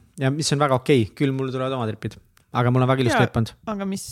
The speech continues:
Speaker 2: ei tee sinu trippi kuidagi vähem olulisemaks?
Speaker 1: Jaa, väga hästi öeldud, tõsi. Ähm, minu nagu, ja, ja tegelikult s-, see minu suvi on olnud väga suur võti selles, kuidas üks väga suur etapp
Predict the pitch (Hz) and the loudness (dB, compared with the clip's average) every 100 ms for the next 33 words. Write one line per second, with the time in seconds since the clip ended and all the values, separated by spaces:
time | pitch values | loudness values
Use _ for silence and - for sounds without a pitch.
0 | - 190 190 180 196 170 170 170 156 160 | -10 -8 -6 -6 -4 -4 -6 -6 -6 -4
1 | 160 185 180 220 135 - 135 151 233 254 | -2 -2 0 0 -2 -2 -6 2 4 4
2 | - 202 202 - 180 175 180 - _ - | 4 4 6 2 -2 -2 -6 -10 _ 0
3 | 143 151 - - - - - - _ 135 | 2 2 0 -14 -20 -20 -20 -20 _ 2
4 | 131 127 123 127 - - - 160 196 202 | 4 4 2 0 -4 -16 -10 4 8 10
5 | 147 117 110 113 113 123 113 113 - 143 | 8 8 6 4 4 4 4 4 2 0
6 | 143 147 208 214 127 - - - - 151 | 2 4 4 4 2 0 -4 -2 2 4
7 | 139 127 165 147 - 185 160 113 107 110 | 6 4 4 4 6 4 6 6 4 2
8 | 107 143 156 113 - 143 120 117 143 - | 2 2 2 0 2 2 4 4 2 0
9 | 113 135 123 - 123 117 110 123 - 120 | 0 2 2 0 0 2 2 0 -2 0
10 | 147 147 117 139 120 107 - 147 | 2 2 2 2 2 0 0 -2